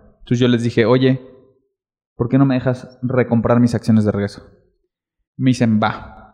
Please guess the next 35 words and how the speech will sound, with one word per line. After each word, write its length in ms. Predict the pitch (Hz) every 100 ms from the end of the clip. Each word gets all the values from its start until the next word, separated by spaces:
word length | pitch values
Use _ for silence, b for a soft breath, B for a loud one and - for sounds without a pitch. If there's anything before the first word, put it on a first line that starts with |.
| _
Entonces 180 | - 127
yo 60 |
le 80 | 135
digo, 140 | 143
"Ah, 60 | 151
bueno, 180 | 165 131
me 80 | 113
invertiste 500 | 110 104 135 - 139
un 100 | 139
millón 240 | 131 135
de 60 | 135
dólares 400 | 135 113 101 -
a 140 | 107
trece 260 | 113 123 135
cincuenta", 640 | 135 139 156 139 135 120
porque 160 | 131 -
en 60 |
ese 120 | 110 113
momento 200 | 107 110
estaba 160 | 110
en 60 | 107
trece 240 | 104 107
cincuenta. 800 | 117 131 147 151 - - _ _ _ _ _ _ -
"Me 140 | 113 113
debes 420 | 127 120 - -
quinientos 320 | 113 113 110 135
mil 140 | 151
dólares, 420 | 151 151 175 214 - - - - _ _
te 100 | 113
debo 600 | 110 110 113 110 - -
cinco 300 | - 135 120
millones 340 | 104 95 90 107
o 60 |
no 100 | 107
sé". 160 | 104